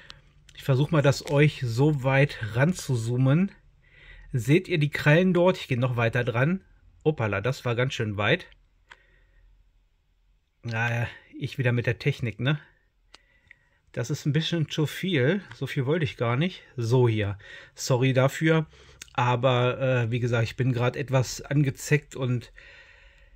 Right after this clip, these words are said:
nicht sauer, sondern einfach, äh, geknickt. Ihr seht hier die Krallen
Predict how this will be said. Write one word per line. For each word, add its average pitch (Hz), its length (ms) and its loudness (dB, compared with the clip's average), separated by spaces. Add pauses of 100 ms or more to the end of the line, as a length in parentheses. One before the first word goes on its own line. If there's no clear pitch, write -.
(420)
nicht 185 400 4
sauer, 151 540 4
sondern 135 380 2
einfach, 135 560 2
äh, 127 480 2
geknickt. - 640 0
Ihr 135 120 -2
seht 139 200 2
hier 175 420 2 (500)
die 135 140 -2
Krallen 156 480 4